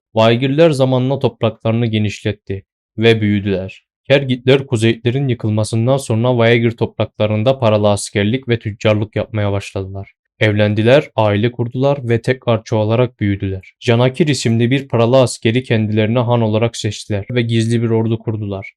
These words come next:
Bu orduyla Vaygirlere hiç beklemedikleri bir anda saldırdılar. O sırada deniz aşırı ülkelerden gelen lordlarla savaşan ve şehirlerinde kuşatmayı def etmeye çalışan Vaygirlerin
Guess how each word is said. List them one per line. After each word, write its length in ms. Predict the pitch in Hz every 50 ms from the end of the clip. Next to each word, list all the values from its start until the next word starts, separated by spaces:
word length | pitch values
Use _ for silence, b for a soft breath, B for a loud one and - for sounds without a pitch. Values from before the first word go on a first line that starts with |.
| _ -
Bu 220 | 139 151 143 127
orduyla 460 | 123 117 117 120 127 127 127 120 113
Vaygirlere 720 | 110 110 110 113 113 113 117 110 107 110 107 113 123 127 117 -
hiç 240 | 120 117 - -
beklemedikleri 760 | 117 113 - - 120 117 117 113 110 110 - - 113 110 113 113
bir 80 | 113 110
anda 280 | 110 110 110 107 110
saldırdılar. 800 | - - 113 107 101 104 113 104 107 107 101 98 95 - - - - _
O 100 | 139 135
sırada 440 | 135 - - 117 117 113 135 131 117
deniz 260 | 120 120 131 127 120
aşırı 280 | 120 113 - 120 120
ülkelerden 640 | 127 117 113 - 120 110 110 110 107 113 127 131 123
gelen 340 | 110 110 107 107 104 101 101
lordlarla 480 | 104 107 - - - 123 127 123 117 107
savaşan 560 | - 113 104 104 104 - - 123 127 123 113
ve 80 | 113
şehirlerinde 800 | 110 - - 110 110 110 110 110 110 110 110 117 117 123 131 135
kuşatmayı 600 | - - - - 117 - - 113 117 123 131 127
def 160 | 131 120 -
etmeye 320 | - - - 117 113 110 107
çalışan 480 | - 110 104 104 - - 107 104 104
Vaygirlerin 680 | 101 101 107 113 113 117 120 117 117 123 123 139 147 151